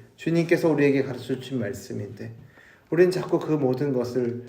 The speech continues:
동시에 섬길 수 있다라고 말하고 있습니다. 하나님, 하나님을 먼저 섬기는 것, 먼저 그의 나라와 그의 의를 구하는 것이 우리에게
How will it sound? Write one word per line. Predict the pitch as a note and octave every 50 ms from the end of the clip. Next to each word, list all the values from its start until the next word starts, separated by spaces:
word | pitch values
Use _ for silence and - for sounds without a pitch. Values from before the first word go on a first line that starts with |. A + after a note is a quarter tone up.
| - - _ _ _
동시에 | - D3 D3 D3+ D3+ D3 - - E3 D3 C#3 C3 C3 B2
섬길 | B2+ - E3+ E3 D3+ D#3 C#3+
수 | - - C3+
있다라고 | A2+ A2 - - - A#2 A2+ A2+ A#2 A#2+ A2+ A#2 A2+
말하고 | A2+ G#2+ A2 A2+ A#2 A2 A2 A2
있습니다. | G#2+ G#2+ - - - - - _ _ - - _ _ _ _ _ _ _ _ - - _ _ _ _ _ _
하나님, | _ - C3 A#2+ A#2 A#2+ A#2+ A2 A2+ A#2 - - - - - - - - - - -
하나님을 | - - G3+ G3 F#3+ F3+ F3 F3 E3+ D#3+
먼저 | C#3+ A#2 A2+ A#2+ A#2 C3 B2+ A#2+
섬기는 | B2 C3 C#3 C3 B2 B2+ A#2+ A#2+ A2+ A2+
것, | A#2+ A#2+ - - - _ _ - - - - -
먼저 | - D3 E3 E3+ E3 D#3 F3+ F3+ F3
그의 | - F3 E3+ E3+ D#3+
나라와 | D#3 D3+ D3+ D3+ D3+ D3+ D3 C#3+
그의 | - D3+ D3+ C#3+
의를 | C3+ C3 C3+ C#3 C#3+ D3 C#3+ C#3
구하는 | C#3 - D3 C3+ C3+ C#3 C3 B2+
것이 | C3 - A2+ - - C3 A#2 A2+ A#2 - - - - - _ _ _ _
우리에게 | - B2+ B2 B2+ B2+ A#2+ A#2 A2+ B2 A#2+ A#2+ A#2 A#2 A#2